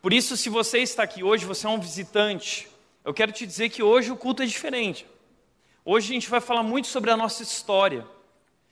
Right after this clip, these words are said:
E nós vamos falar muito também sobre os nossos desafios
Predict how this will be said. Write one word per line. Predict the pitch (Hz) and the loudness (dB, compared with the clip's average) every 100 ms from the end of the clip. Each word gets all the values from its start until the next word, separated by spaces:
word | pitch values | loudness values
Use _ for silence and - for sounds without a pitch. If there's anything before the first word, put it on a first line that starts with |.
| _ | _
E | 180 | 0
nós | 208 208 | 0 0
vamos | 262 - | -2 0
falar | 254 226 | 0 0
muito | 208 262 262 | -2 -4 -6
também | 233 208 220 | -2 0 0
sobre | 240 233 220 | -2 -2 -4
os | 180 | -2
nossos | 220 240 240 226 | 0 0 -2 -8
desafios | 160 214 202 202 - - 254 302 311 - - - | -4 -2 2 0 -2 -12 -4 -2 -2 -6 -12 -14